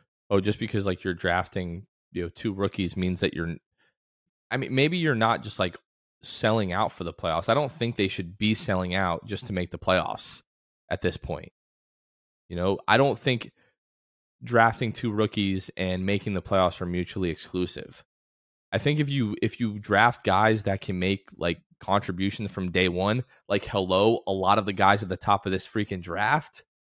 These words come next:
like Cam Whitmore, Asar Thompson, uh, Jarris Walker, Taylor Hendricks, Grady Dick. To me, those are all <laughs> guys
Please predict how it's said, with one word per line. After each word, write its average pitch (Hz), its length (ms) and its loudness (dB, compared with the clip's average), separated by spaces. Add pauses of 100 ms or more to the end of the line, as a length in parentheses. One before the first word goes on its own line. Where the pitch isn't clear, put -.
(520)
like 95 160 -2
Cam 131 260 2
Whitmore, 95 540 2 (120)
Asar 135 320 4
Thompson, 123 640 -2 (440)
uh, 95 120 -2
Jarris 120 440 6
Walker, 113 520 4
Taylor 120 320 4
Hendricks, 113 480 0
Grady 120 340 2
Dick. 120 300 0 (400)
To 123 60 -6
me, 147 120 2
those 139 240 8
are 131 100 6
all 131 280 4
<laughs> - 20 0
guys 117 560 -4